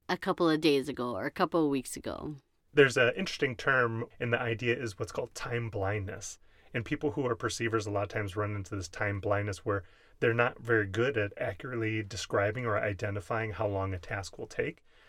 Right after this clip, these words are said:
Speaker 2: They're kinda overly optimistic with how fast they can get it done,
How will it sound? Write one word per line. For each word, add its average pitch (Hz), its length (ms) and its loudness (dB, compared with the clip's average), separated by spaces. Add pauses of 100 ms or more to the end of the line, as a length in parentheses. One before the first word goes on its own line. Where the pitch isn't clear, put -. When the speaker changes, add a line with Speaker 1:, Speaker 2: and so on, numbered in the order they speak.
(140)
Speaker 2:
They're 110 220 6
kinda 107 460 2
overly 120 440 4
optimistic 107 800 -4 (240)
with 120 160 0
how 117 160 4
fast 113 360 0
they 117 80 -4
can 107 160 -6
get 98 140 0
it 101 140 -6
done, 101 320 2